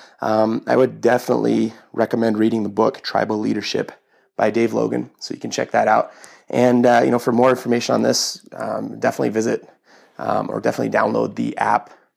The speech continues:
Hockey Development Magazine as well, um, H D Mag. It's on the I O S, on the App Store, as well as the, uh, as well as Google Play on Android.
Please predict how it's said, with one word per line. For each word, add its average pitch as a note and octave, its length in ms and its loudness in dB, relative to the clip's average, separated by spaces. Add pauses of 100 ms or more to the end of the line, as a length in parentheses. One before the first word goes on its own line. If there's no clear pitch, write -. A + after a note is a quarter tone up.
(140)
Hockey A2 240 -4
Development A2 360 0
Magazine A2+ 680 -4
as A2 120 -8
well, A2+ 320 2 (380)
um, G#2+ 240 -2
H - 200 -4
D A#2+ 120 -6
Mag. A#2+ 300 0 (140)
It's - 100 -6
on A#2 220 -2
the A#2 180 -4
I A#2+ 160 2
O B2+ 120 4
S, C#3+ 280 0 (600)
on C3 120 0
the C3+ 100 4
App - 120 0
Store, D#3 320 2
as B2 180 2
well C#3 240 4
as C3 360 2
the, B2 280 2
uh, A#2 160 4
as A#2+ 180 -2
well B2+ 120 2
as A#2 100 0
Google A#2 240 -2
Play B2 340 0
on G#2+ 180 -4
Android. A#2 380 -2